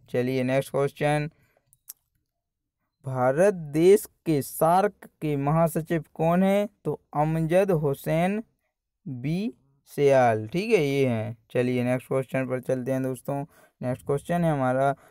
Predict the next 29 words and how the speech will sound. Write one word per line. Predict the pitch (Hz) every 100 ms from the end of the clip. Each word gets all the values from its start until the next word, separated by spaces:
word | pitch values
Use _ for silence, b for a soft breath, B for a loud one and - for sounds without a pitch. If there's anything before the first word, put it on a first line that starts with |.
| b -
भारत | 131 131 147 202
देश | 170 160 165 160
के | - 156 147
मानव | 139 143 151 170 185
संसाधन | 180 156 147 151 147 156
विकास | 139 143 156 156
मंत्री | 160 156 156 156 151
कौन | 160 165 175
है? | 190
तो | 175
ये | 160
प्रकाश | - 131 143 - 156 180 214 -
जावड़ेकर | 131 135 131 135 131 127 123
हैं। | 123 117
ठीक | 117 208
है, | 196 123
चलिए | - 120 127 123
नेक्स्ट | 127 127 -
क्वेश्चन | 135 - 135
पर | 135 135
चलते | 139 131 143
हैं। | 147 160 b b b b 135
नेक्स्ट | 135 -
क्वेश्चन | 143 143 165 175
है | 160
दोस्तों, | 139 - 139 143 160 b b b
भारत | 135 135 139 160 185
देश | 170 151 170 180
के | -